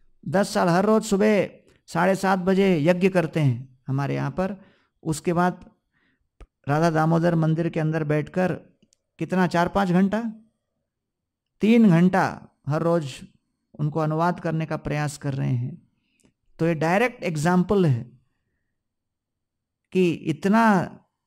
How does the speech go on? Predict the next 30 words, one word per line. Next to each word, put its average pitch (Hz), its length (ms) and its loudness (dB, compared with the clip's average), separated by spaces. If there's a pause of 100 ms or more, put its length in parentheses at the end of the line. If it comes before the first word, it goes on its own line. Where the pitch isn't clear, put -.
दस 196 260 4
साल 240 500 2
के 240 160 0
संस्कृत 208 580 0
पढ़ने 196 400 6
के 220 140 0
बाद, 170 600 0 (1000)
हर 214 200 4
रोज 220 340 4
तीन 220 340 6
घंटा 208 280 4
देने 196 300 2
के 196 120 -2
बाद 190 240 0
अभी 185 200 0
एक 226 320 2
श्लोक 220 440 0
के 220 60 4
आगे 202 200 4
नहीं 190 160 4
बढ़ 160 160 2
पाए, - 300 -10 (1600)
तो 165 80 2
हम 156 200 4
लोगों 202 140 4
का 208 80 -2
कोई 208 160 2
चांस 190 460 0
था 208 100 -2
क्या? 143 240 -10